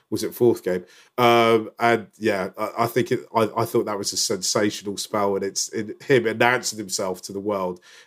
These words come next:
And as you say, rightly so. If he, if he, again, he's another player. If he can find some fitness,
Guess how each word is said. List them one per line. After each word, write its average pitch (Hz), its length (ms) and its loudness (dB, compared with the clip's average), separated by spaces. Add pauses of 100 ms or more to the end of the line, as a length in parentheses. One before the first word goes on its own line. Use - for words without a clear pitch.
And 110 120 2
as 107 160 2
you 110 60 -4
say, 104 260 2
rightly 104 360 2
so. 107 220 0
If 98 160 -2
he, 107 140 -8 (120)
if - 200 -10
he, 113 220 -2
again, 117 380 4
he's 107 200 -6
another 117 200 4
player. 98 340 -6 (200)
If 113 100 -4
he - 60 -14
can 117 120 -2
find 123 380 4
some 113 240 0
fitness, - 760 -2